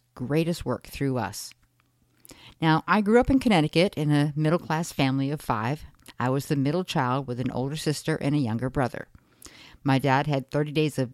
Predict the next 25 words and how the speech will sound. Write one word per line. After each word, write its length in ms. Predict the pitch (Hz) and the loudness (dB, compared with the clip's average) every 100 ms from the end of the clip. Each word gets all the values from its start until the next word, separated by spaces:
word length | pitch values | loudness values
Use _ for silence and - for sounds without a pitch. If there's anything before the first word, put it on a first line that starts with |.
| - | -4
vacation 520 | 123 - 147 - 139 | -4 0 -2 0 -2
every 220 | 139 135 | -2 -2
year, 280 | 131 147 196 | 0 2 2
and 200 | - 269 | 2 2
we 80 | 185 | 2
went 260 | 208 220 - | 2 0 0
on 180 | 185 196 | -4 -4
several 300 | 185 233 226 | -4 -4 -8
cross-country 640 | - 143 160 165 151 151 | -2 -2 0 -2 -4 -6
camping 340 | - 151 170 | -2 -2 -2
trips 300 | - 120 - | -2 -4 -4
as 140 | 113 123 | -6 -4
a 40 | |
family. 460 | - 127 123 98 - _ _ - - - - | 0 0 0 -4 -10 _ _ -20 -20 -14 -4
By 100 | 143 | -4
the 80 | |
time 340 | 131 - 151 156 | -2 -2 0 0
I 80 | 139 | 0
was 160 | 139 | 0
seventeen, 600 | - 151 147 - 160 180 - | 0 0 0 0 0 0 0
I 80 | |
had 220 | 139 123 - | 0 0 0
seen 280 | 131 120 | 2 2
thirty-eight 800 | 120 - 147 151 160 - 131 131 | 0 0 2 2 -2 -2 -4 -4
states. 600 | - - 123 98 - - | -10 -6 -4 -4 -10 -16